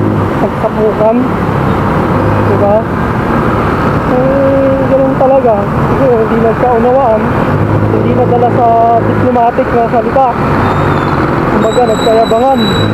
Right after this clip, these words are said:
Eh, akala naman siguro ng isa, sayang-sayang niya. Hindi naman siya umubra dun sa isa.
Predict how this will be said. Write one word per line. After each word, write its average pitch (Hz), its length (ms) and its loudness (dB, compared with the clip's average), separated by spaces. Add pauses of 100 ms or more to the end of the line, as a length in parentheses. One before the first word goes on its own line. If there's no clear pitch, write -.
(1160)
Eh, 208 240 2
akala 208 320 2
naman 220 280 0
siguro 220 280 0
ng 254 160 0
isa, 247 160 2
sayang-sayang 208 800 0
niya. 220 160 0 (2000)
Hindi 262 240 0
naman 262 160 2
siya 269 200 0
umubra 262 280 2
dun 254 160 0
sa 269 100 2
isa. 254 280 0